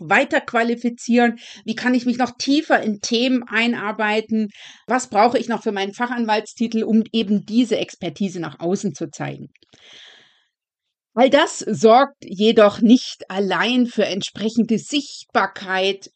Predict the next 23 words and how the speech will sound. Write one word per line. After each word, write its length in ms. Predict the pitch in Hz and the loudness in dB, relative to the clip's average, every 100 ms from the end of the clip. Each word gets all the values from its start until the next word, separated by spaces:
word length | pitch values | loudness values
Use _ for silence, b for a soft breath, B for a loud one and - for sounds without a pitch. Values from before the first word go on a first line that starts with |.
| - | 2
intern 760 | 262 453 - 277 214 226 226 | 2 2 -2 -2 -2 -2 -4
wie 180 | 226 226 | -4 -6
auch 360 | 165 185 202 - _ _ - | -2 -2 -4 -10 _ _ -6
extern, 680 | - - - 160 156 165 - | -6 -8 -14 -12 -12 -14 -4
also 500 | 170 202 214 202 196 _ _ | 0 2 4 2 2 _ _
unter 260 | 233 262 254 | 2 4 4
den 180 | 202 190 | 2 2
Kolleginnen 840 | 190 185 202 220 202 202 202 190 - - | -2 0 -2 -2 -2 -4 -6 -10 -14 -2
in 180 | 277 | 0
der 140 | 285 269 | 2 2
Kanzlei, 720 | 175 185 143 175 165 185 180 b b b - | -2 -8 -8 -8 -6 -6 -8 b b b 2
im 200 | 262 269 | 2 4
Unternehmen, 880 | - 240 233 190 190 202 214 214 208 - _ _ _ | 2 2 2 -2 0 0 0 -4 -6 -12 _ _ _
in 160 | 254 247 | 2 4
der 180 | 226 208 | 4 2
Abteilung, 840 | - - - 160 190 208 202 190 156 | -6 -12 -10 -6 -4 -4 -4 -6 -10
wie 280 | 180 208 - | -8 -6 -4
auch 240 | 175 180 - | -4 -4 -6
extern 540 | 180 - - 170 180 | -8 -8 -8 -6 -6
bei 160 | 160 180 | -6 -4
Mandantinnen, 840 | 175 165 165 202 202 180 185 175 | -4 -2 -2 -2 -2 0 0 0
bei 140 | 180 175 | -2 -2
Kooperationspartnerinnen. 1700 | 202 196 185 185 - 202 233 - - 165 190 170 180 180 175 165 | -2 -4 -4 -6 -2 -2 -2 -6 -14 -10 -6 0 0 2 0 -2